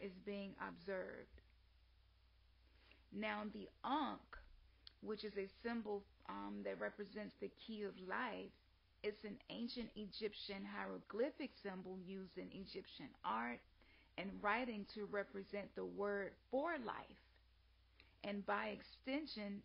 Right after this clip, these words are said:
as a symbol of life itself.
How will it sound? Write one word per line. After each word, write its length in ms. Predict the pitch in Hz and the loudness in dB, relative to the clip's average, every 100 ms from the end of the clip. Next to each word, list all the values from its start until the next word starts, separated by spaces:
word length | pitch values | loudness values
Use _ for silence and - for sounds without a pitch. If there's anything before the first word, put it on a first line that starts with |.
| - | -4
as 140 | 202 202 | -4 -2
a 120 | 196 - - | -4 -6 2
symbol 500 | 262 285 208 196 196 - - | 4 4 2 0 -4 -6 -2
of 140 | 196 | 0
life 440 | 196 196 208 226 247 - - | 0 2 2 2 0 -4 -2
itself. 720 | 208 - - - 240 202 175 | -2 -2 -8 -6 -4 -4 -6